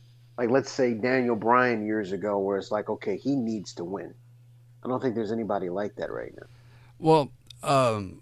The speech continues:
Speaker 2: a few weeks ago, I wrote a, an article on Ring Scoops about my
Speaker 1: Mm-hmm.
Speaker 2: six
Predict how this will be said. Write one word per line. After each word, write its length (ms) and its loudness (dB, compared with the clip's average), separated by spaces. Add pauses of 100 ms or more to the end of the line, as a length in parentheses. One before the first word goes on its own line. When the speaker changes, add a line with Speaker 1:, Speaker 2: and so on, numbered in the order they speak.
Speaker 2:
a 60 -8
few 180 0
weeks 240 2
ago, 280 6
I 100 4
wrote 240 4
a, 340 -2
an 120 2
article 360 0
on 120 -6
Ring 160 -4
Scoops 600 -2
about 300 -2
my 220 -2
Speaker 1:
Mm-hmm. 220 -8
Speaker 2:
six 640 0